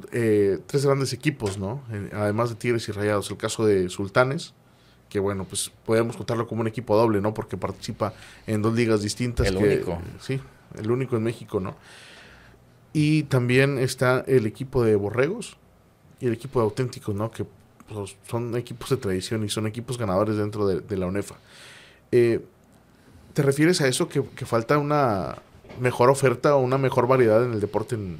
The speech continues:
Speaker 1: en Monterrey? Porque al final de cuentas, pues Sultanes tiene su público, ¿no? Y, y en el verano le, le va muy bien, como lo comentas. Pero pues en fútbol americano no deja de ser,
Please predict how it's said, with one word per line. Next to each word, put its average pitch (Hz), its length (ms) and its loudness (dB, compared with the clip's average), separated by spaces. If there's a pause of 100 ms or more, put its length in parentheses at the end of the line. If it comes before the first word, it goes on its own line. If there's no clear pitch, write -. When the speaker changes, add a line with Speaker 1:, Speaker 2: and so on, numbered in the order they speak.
Speaker 1:
en 90 340 -6
Monterrey? 95 340 0
Porque 143 200 -6
al 113 60 -4
final 117 180 0
de 127 100 2
cuentas, 156 400 0 (920)
pues 131 160 0
Sultanes 151 720 4 (140)
tiene 147 240 2
su 120 120 -6
público, 135 440 0
¿no? 113 220 2
Y, 107 480 -4
y 127 80 0
en 113 80 0
el 104 100 2
verano 117 360 4
le, 101 240 2
le 113 100 4
va 110 100 6
muy 117 140 2
bien, 120 120 2
como 107 180 -4
lo 101 80 -2
comentas. 101 420 -6 (420)
Pero 113 180 2
pues - 140 -4
en 120 60 0
fútbol 151 240 2
americano 139 480 0
no 135 100 2
deja 135 220 2
de 127 80 0
ser, 131 240 0